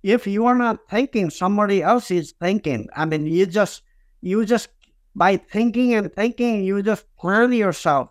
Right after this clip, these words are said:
you know, for that opportunity to grab. You know, it's, it's like sometimes you may go so low.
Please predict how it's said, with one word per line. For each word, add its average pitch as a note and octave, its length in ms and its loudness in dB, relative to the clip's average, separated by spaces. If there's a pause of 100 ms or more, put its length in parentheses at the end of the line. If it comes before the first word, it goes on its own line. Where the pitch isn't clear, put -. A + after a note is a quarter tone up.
you F3 100 -2
know, D#3+ 100 -2
for D#3 200 -2
that D3+ 180 0 (120)
opportunity D#3 680 -2
to C3 260 -4 (360)
grab. C#3 600 2 (380)
You D3+ 120 -2
know, D3+ 180 2
it's, - 300 -8
it's - 280 -6
like G#3 260 2 (220)
sometimes A3 500 0
you G3+ 120 0
may G#3 180 2
go F#3+ 160 -2
so F#3+ 260 -4
low. F3 580 0